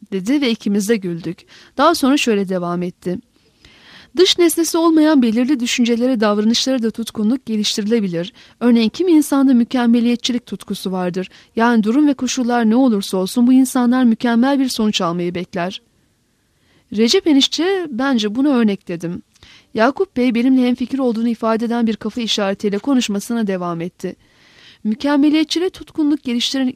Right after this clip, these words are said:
kişiler olduğu gibi başkalarını denetlemek için eline güç geçirmeye tutkun, sürekli güç peşinde koşan kişiler de vardır."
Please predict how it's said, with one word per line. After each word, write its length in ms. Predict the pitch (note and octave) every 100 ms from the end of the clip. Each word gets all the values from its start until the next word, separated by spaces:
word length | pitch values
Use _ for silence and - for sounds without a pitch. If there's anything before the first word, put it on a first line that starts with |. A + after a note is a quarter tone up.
| -
kişiler 500 | A#3 - B3 B3 -
olduğu 360 | G#3+ G#3+ A3 A#3+
gibi 400 | F3+ F3 G3 B3
başkalarını 580 | G#3 G#3+ A#3 A#3 C4+ C4
denetlemek 460 | C4 B3+ C4 C4+
için 260 | C4 - C4
eline 320 | A3+ A3+ B3
güç 260 | G#3 B3+ -
geçirmeye 440 | A3+ - A3 A3+
tutkun, 460 | - G3 - G3 G#3+ - -
sürekli 440 | - D4 D4 B3+ G#3
güç 220 | D4+ -
peşinde 340 | C4+ - B3+
koşan 400 | B3+ A#3 - B3+
kişiler 460 | B3 A#3 G#3 G3 F3+
de 100 | F3+
vardır." 400 | E3+ F3 F3